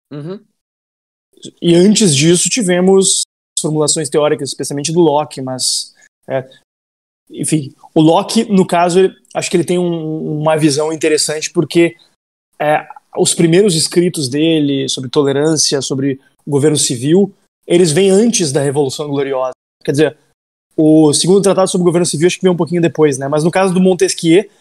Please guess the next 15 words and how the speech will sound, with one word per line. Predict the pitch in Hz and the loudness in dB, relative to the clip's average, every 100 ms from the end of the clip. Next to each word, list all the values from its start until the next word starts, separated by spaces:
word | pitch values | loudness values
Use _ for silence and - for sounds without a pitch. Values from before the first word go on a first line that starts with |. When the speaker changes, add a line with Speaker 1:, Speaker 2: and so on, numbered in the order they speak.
| _ _ | _ _
Speaker 2:
é | 165 | -4
uma | 175 | -2
perspectiva | 180 - 190 - 208 | -2 -2 -4 0 2
muito | 190 202 | 2 0
mais | 220 226 165 | 0 0 2
descritiva | 180 208 - 208 - - 214 240 | 2 2 0 -2 -2 -2 0 0
de | 214 | 2
algo | 214 214 196 | 2 0 -2
que | 214 | -2
já | 208 185 | -2 0
vinha | 196 | -4
acontecendo, | 202 208 196 - 185 156 | -6 -6 -6 -8 -10 -10
né? | 139 | -10
O | 139 | -8
Montesquieu, | 143 156 - 165 | -6 -6 0 0